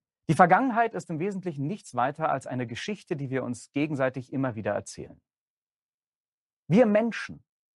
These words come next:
haben keinen anderen Maßstab für Wahrheit als unsere Überzeugung. Ich lade alle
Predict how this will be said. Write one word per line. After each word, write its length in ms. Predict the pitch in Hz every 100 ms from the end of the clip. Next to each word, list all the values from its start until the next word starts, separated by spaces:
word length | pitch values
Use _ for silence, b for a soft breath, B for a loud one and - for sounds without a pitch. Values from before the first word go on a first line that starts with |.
| _ _ _ _
haben 320 | 139 139 139
keinen 500 | - - 240 269 240 -
anderen 640 | 180 220 185 156 139 110
Maßstab 840 | 110 147 233 - - - 185 180 -
für 360 | - 127 98
Wahrheit 640 | 139 202 170 113 - 123 - _ _ _ _ _ _ _ _ _ _ _ _ _ _ _ _ _ _ _ _ _ _ _ _ _ _ _
als 160 | 139 127
unsere 280 | 143 120 135
Überzeugung. 680 | 113 120 - 95 - - _ _ _ _ _ _ _ _ _ _ _ _ _ _ _ _ _ _ _ _ _ _ _ _ _ _ _ _ _ _ _ _ _ _ _ _ _
Ich 120 | 120
lade 340 | 160 175 170
alle 400 | 170 202 202 196